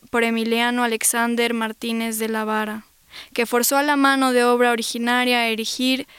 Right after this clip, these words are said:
sobre su propio templo dedicado a Xolotl, lo que se convertiría, en mil quinientos setenta y seis,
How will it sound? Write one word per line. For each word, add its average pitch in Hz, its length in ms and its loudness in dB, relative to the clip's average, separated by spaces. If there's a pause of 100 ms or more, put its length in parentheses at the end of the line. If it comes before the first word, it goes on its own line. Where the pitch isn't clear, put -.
(180)
sobre 226 360 2
su 226 160 -2
propio 254 360 0
templo 240 420 -2
dedicado 220 540 -2
a 226 60 0
Xolotl, 220 580 -6 (520)
lo 226 140 -4
que 226 120 -4
se 226 120 -4
convertiría, 220 880 -4 (160)
en 226 200 -4
mil 247 180 -2
quinientos 240 420 -4
setenta 214 400 -8
y 220 60 -6
seis, - 440 -6